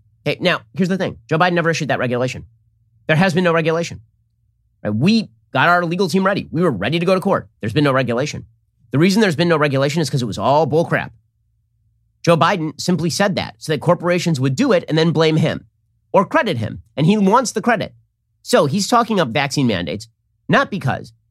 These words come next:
they have been the deciding factor in how this pandemic goes. That is not true.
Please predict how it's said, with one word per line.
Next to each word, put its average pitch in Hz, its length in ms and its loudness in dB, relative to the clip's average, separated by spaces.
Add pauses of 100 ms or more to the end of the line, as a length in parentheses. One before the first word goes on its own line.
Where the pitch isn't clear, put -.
(120)
they 170 180 4
have 170 140 2
been 165 260 2
the 139 80 0
deciding 143 440 0
factor 123 460 -6 (400)
in 139 240 0 (100)
how 156 240 0
this 151 140 -2
pandemic 127 380 -2
goes. 107 180 -4
That 151 120 -2
is 143 80 -2
not 175 180 2
true. - 360 -4